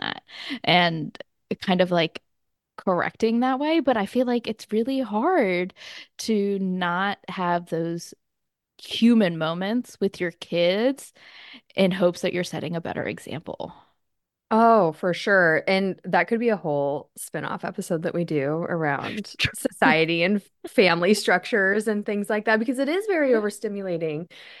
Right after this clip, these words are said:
Speaker 2: And I always try to tell Addison, because she really doesn't like when I get frustrated or upset.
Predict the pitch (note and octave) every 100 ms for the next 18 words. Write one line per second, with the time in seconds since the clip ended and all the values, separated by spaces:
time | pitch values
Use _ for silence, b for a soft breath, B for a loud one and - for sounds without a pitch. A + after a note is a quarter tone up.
0 | B A3 A3 - A3 D4 A4+ G4+ D4+ B3
1 | - G3+ - F3 F3+ F3+ F#3 D#3+ F#3+ A3+
2 | A3+ A#3+ B3+ C#4+ C4 F3+ F3+ G#3+ G#3 F3
3 | D#3+ F3 D3 C#3+ - F3+ D3+ D#3 - -
4 | - - - - - - E3 D3 D3 -
5 | - - -